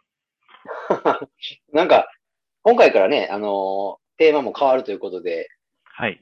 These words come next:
Speaker 1: あの、ドラリの一部も変わってますけど、まあ、六十年代ロック、え、六十年代ロッ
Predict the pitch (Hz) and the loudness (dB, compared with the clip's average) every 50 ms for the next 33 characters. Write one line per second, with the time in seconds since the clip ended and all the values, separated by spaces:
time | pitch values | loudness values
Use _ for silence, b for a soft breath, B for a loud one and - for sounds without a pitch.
0 | _ _ - 117 113 110 110 110 120 127 147 156 156 135 113 104 110 - - 123 | _ _ -12 -10 -8 -8 -6 -2 0 2 4 4 4 2 0 -2 -6 -6 -6 -8
1 | 113 104 90 85 82 - - 127 113 110 110 - 110 101 101 92 - - 101 87 | -8 -8 -8 -8 -8 -4 -2 0 0 0 -2 -4 -8 -8 -8 -10 -12 -12 -12 -12
2 | 90 90 95 104 98 90 82 78 78 - _ _ _ _ _ _ _ _ _ _ | -10 -10 -10 -10 -10 -8 -10 -12 -14 -18 _ _ _ _ _ _ _ _ _ _
3 | 135 139 143 151 190 185 190 180 185 190 190 185 185 190 185 185 185 175 175 - | -4 -4 -2 -2 -2 -4 -2 0 0 0 2 4 4 4 4 4 2 0 -2 -6
4 | _ _ _ _ 156 165 170 170 - - _ _ _ _ _ _ _ _ - 123 | _ _ _ _ -2 -2 -2 -2 -4 -12 _ _ _ _ _ _ _ _ -6 0
5 | 127 151 156 - 226 190 196 196 196 202 196 196 190 185 190 185 | 2 2 2 2 -2 -6 -4 -4 -2 0 0 0 0 0 -2 -4